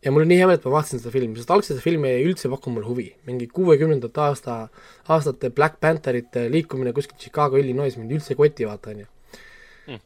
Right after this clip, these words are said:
Speaker 1: Ja, ja ma hakkasin seda vaatama, et sellepärast, et põhimõtteliselt ma pidin vaatama, sest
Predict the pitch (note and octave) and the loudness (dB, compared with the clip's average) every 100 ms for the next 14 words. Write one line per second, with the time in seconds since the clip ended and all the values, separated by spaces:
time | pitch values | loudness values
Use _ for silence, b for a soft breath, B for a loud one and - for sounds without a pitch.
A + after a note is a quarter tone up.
0 | C3+ C3+ B2+ B2 - - D3+ F3 E3 F#3+ | 0 2 2 -2 -6 -2 0 0 2 4
1 | F#3 F3 D#3+ E3+ F#3 E3 - _ _ E3 | 4 2 0 2 2 0 -6 _ _ -2
2 | D3 - D3+ D3+ G#3+ G#3+ C#3 B2+ B2+ - | -2 -2 -2 4 6 6 2 -4 -6 -10